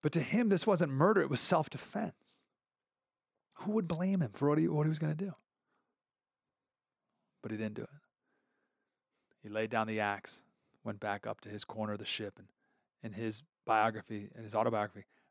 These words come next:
wrote, "I thanked God, as I have done every day since, that I had not committed murder." He decided it was better to live a slave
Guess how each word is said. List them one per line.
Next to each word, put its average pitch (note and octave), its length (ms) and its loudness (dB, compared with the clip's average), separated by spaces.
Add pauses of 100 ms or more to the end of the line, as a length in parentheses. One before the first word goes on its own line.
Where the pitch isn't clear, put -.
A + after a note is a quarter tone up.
(120)
wrote, A2+ 240 2 (300)
"I B2 80 -14
thanked - 460 -2
God, A#2+ 360 0 (760)
as B2 180 2
I A#2+ 100 4
have A2+ 80 0
done A#2 180 0
every A#2+ 180 2
day A#2 120 4
since, - 420 -4 (640)
that A#2 120 -2
I G#2+ 100 2
had G#2+ 160 -6
not G#2 400 -2 (220)
committed G2+ 440 -10 (240)
murder." - 280 -16 (1700)
He C3+ 140 -2
decided B2 460 4
it A#2 40 -2
was A2 140 -4
better A#2+ 220 0
to A2+ 60 -6
live A2 380 0 (500)
a - 80 -10
slave B2 680 0